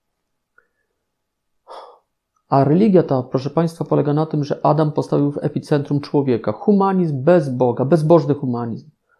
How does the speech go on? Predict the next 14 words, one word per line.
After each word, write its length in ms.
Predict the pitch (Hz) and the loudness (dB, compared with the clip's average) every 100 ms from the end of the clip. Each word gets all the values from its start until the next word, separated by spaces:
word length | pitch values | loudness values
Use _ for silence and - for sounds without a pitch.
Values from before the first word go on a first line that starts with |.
| _ | _
Człowieka, 460 | - 190 170 160 | 2 4 4 2
siebie, 460 | 120 - 160 147 127 | -2 4 4 4 2
ludzkość, 800 | 123 151 147 - 110 - _ _ _ _ _ _ _ _ _ | 2 2 0 -12 -12 -14 _ _ _ _ _ _ _ _ _
państwo, 460 | - 151 151 147 117 | -2 0 0 -4 -4
na-, 260 | 113 117 - | -2 -2 -2
naro-, 600 | 123 135 135 139 131 117 | 0 2 4 4 2 2
naród, 600 | 139 143 131 117 - _ _ - | 0 2 0 -4 -10 _ _ 2
Lecha 280 | 127 135 | 4 4
Poznań, 720 | 147 147 131 127 127 120 117 120 | 2 2 2 0 -4 -4 -4 -4
cokolwiek, 600 | 196 143 - - - - | -4 -4 -6 -10 -16 2
kogokolwiek, 720 | 185 165 156 127 - - - | 4 6 4 0 -2 -8 -4
tylko 240 | - 220 | 0 2
nie 120 | 156 120 | 2 0
Boga. 360 | - - - | -4 -8 -16